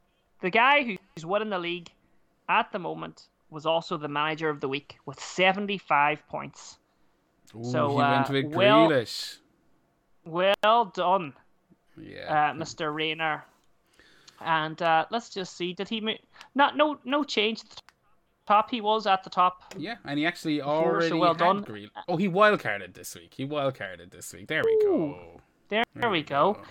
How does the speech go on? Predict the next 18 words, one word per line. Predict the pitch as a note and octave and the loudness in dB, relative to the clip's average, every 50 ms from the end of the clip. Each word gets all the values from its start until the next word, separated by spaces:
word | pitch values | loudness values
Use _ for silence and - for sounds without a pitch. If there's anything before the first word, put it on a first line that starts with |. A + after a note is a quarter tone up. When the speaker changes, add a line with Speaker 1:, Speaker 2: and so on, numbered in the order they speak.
| - - D#3+ | -20 -18 -14
Speaker 2:
Yeah. | D#3 D3+ C#3 - _ _ _ _ _ _ _ _ _ | -14 -14 -14 -14 _ _ _ _ _ _ _ _ _
Speaker 1:
Very | G3+ A3 A#3 A#3 A3+ G#3 | -2 2 4 4 4 4
good. | F3+ G#3+ A3 G3+ | 4 4 4 4
Well | A3 B3+ C4+ C4+ | 6 6 6 6
done, | A3+ - G#3+ G3+ G3+ | 6 6 4 4 2
Craig. | G#3 - - G3+ G3 G#3+ B3 C4+ C4 - - | 0 -4 -2 0 0 2 0 0 -2 -4 0
And | - A3+ A3+ A3+ A3+ G#3+ - - | 2 2 2 2 0 -2 -8 -10
the | F#3 G#3+ F#3+ | -10 -8 -4
biggest | F3+ B3 C4 D4+ D4 - - - | -4 -4 -4 -4 -6 -8 -10 -10
rise | F#3 F3 F#3+ F#3 F#3 G3+ A#3 A#3+ G#3+ F3+ D#3 - - - | -2 0 0 2 2 0 -2 -2 -4 -8 -12 -12 -10 -8
in | F3+ F3+ | -6 -4
the | E3 E3 | -4 -4
league | E3+ E3+ D#3+ D3+ D3 - _ _ _ _ _ _ _ _ - _ | -4 -4 -4 -4 -8 -14 _ _ _ _ _ _ _ _ -12 _
goes | - F3+ F3 E3+ - | -2 0 0 0 -2
to | - D#3+ | -4 -4
Jonathan | D3+ - F3+ F#3 G3+ A3 - A3 F3+ | 2 4 6 6 6 4 0 -4 -6
Doherty, | D3+ - D#3 D#3 D#3 D#3 - G#3 G#3+ A3+ G#3 _ _ _ _ _ _ _ _ _ | -2 2 2 4 4 2 0 -4 -6 -6 -8 _ _ _ _ _ _ _ _ _
who, | - F3+ E3+ | -4 -2 -2